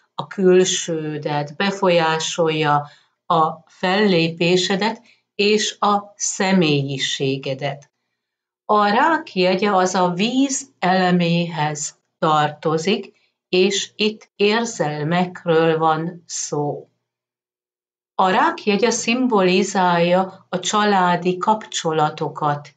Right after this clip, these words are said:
is, számodra ez nagyon fontos. Azon kívül mutatod az anyai érzéseket kifele, segítesz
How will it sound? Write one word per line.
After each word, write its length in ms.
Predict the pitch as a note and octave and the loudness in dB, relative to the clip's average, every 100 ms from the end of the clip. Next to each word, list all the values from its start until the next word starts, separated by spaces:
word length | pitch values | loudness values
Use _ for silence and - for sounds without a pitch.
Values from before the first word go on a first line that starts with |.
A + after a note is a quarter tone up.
| - | -2
is, 280 | F#3+ - - _ | -2 -2 -8 _
számodra 840 | - - F#3+ F#3+ F#3+ F#3+ F#3+ F3+ F3 - _ _ | -8 -2 2 2 2 0 0 2 0 -4 _ _
ez 300 | F3 E3 E3 - - | -2 0 -2 -10 -4
nagyon 760 | F#3 F3+ F3+ E3 D#3+ E3 - _ | 0 0 2 0 -2 -8 -14 _
fontos. 920 | _ E3+ D3 D3 C#3 C3+ - - - - _ _ _ - | _ 2 4 2 -2 -8 -10 -12 -14 -16 _ _ _ -4
Azon 440 | F#3+ F#3+ F#3+ G3 | -2 2 0 0
kívül 760 | - F#3+ F#3 F#3 G3 G3+ G#3+ - _ | -2 0 0 0 2 2 0 -4 _
mutatod 440 | G#3+ G#3+ F#3 F3+ | -4 -2 0 2
az 240 | E3+ E3 - | 2 0 -2
anyai 800 | - G3+ G3+ G3 F#3 F#3 F3+ F#3 | 0 4 4 4 2 4 2 2
érzéseket 1120 | - F3+ F3+ F3+ - D#3 D3 F#3 E3 E3+ D#3+ - | 2 4 4 2 -2 -4 -2 -4 -2 -4 -4 -6
kifele, 460 | G3 F#3 F3 F3 F3 - _ | -10 -2 0 0 -2 -12 _
segítesz 920 | - - F#3+ F#3+ F3+ F3+ E3+ E3 - | -4 -2 0 2 2 2 -2 -2 -6